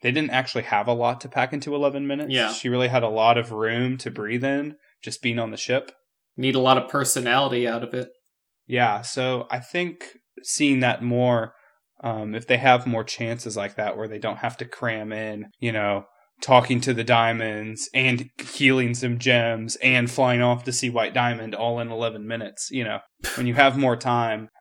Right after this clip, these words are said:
Speaker 1: uh, letting some of the storyboarders shine through a solo episode is pretty cool.
Speaker 2: Hmm. Yeah,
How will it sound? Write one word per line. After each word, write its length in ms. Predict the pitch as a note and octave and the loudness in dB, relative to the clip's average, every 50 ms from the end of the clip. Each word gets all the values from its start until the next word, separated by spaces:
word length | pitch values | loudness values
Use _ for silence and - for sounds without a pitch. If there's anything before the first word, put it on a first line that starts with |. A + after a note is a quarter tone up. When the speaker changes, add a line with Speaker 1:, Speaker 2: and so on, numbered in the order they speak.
| - | -8
Speaker 1:
uh, 240 | A#2+ A2 G#2+ G#2+ G#2+ | -6 -6 -4 -4 -4
letting 320 | A2 A#2 A#2 A#2+ A#2+ A#2 A2 | -2 -2 -2 -2 -2 -4 -4
some 180 | - A#2+ A2 | -6 -8 -8
of 100 | A2 G2+ | -10 -10
the 260 | G#2 G2+ G#2 G2+ G2+ G2 | -12 -12 -12 -12 -12 -12
storyboarders 560 | - - A#2 A2 G#2+ G#2 - - G#2+ G#2+ G#2 | -10 -8 -8 -8 -6 -6 -8 -8 -8 -8 -8
shine 400 | - - - G#2+ G#2 G#2 G#2 G2+ | -8 -8 -8 -8 -8 -10 -12 -12
through 160 | - A2 G#2+ | -12 -10 -10
a 60 | G#2+ | -10
solo 320 | - - A#2+ A#2 A#2 A#2+ - | -10 -8 -8 -6 -6 -6 -8
episode 580 | - B2 - C3 - - C3+ B2+ B2+ C3 C3 _ _ _ _ _ _ _ _ | -10 -12 -14 -14 -12 -8 -8 -8 -8 -8 -12 _ _ _ _ _ _ _ _
is 80 | _ _ _ | _ _ _
pretty 160 | - E3+ F3 | -12 -12 -10
cool. 300 | F3+ - G3 C3+ - - _ _ _ _ - | -8 -6 -8 -8 -8 -12 _ _ _ _ -4
Speaker 2:
Hmm. 180 | F#4 E4 F#3+ D3+ - _ _ _ _ _ _ _ - | -2 -2 -2 -4 -6 _ _ _ _ _ _ _ 4
Yeah, 340 | F3 F#3 F#3 F3 E3 E3+ | 6 6 6 6 4 2